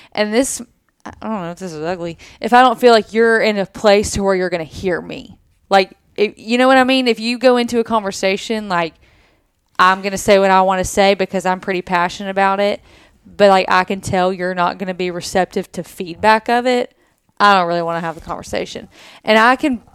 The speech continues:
pretty quickly say, like, tell that it's not gonna be a beneficial conversation because of those things. Like, either I'm out or I don't feel like you're, like, ready to, like, talk.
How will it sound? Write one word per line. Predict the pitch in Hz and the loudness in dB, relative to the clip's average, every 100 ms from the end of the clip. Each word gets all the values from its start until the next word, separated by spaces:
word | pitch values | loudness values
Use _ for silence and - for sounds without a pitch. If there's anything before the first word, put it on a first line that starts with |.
| _ _ _ | _ _ _
pretty | 277 262 240 | 0 0 0
quickly | - 220 202 247 233 226 | 4 2 2 -2 -2 -2
say, | - - 220 196 190 190 | -8 -6 2 4 2 2
like, | 180 165 156 - - - _ _ _ | -2 -2 -6 -16 -20 -20 _ _ _
tell | - 196 185 190 | 0 4 4 4
that | 180 | 2
it's | 175 - | -2 -2
not | 190 185 | -2 -2
gonna | 180 | -6
be | 180 | -6
a | |
beneficial | 165 180 185 - 196 185 185 | -4 -4 -4 -6 -6 -6 -8
conversation | 185 175 190 185 202 | -6 -6 -6 -6 -2
because | 208 240 208 | 0 2 2
of | 214 - | 0 2
those | 190 185 | 2 0
things. | - 185 196 202 | -2 -4 -4 -4
Like, | 196 180 | -2 -2
either | 190 185 175 | -2 -2 0
I'm | 175 185 | 0 0
out | 180 180 185 | 0 0 0
or | 175 | 0
I | 175 | 0
don't | 170 180 | -2 -6
feel | 190 175 | -4 -2
like | 175 175 - | -2 -4 -10
you're, | - 175 165 156 _ _ | -10 -8 -8 -12 _ _
like, | 185 165 165 _ _ _ _ _ _ - | -4 -4 -6 _ _ _ _ _ _ -4
ready | 202 185 185 | 0 0 -2
to, | - 175 | -4 -2
like, | 160 - - | -2 -6 -14
talk. | - 170 175 247 - | 0 2 4 2 -4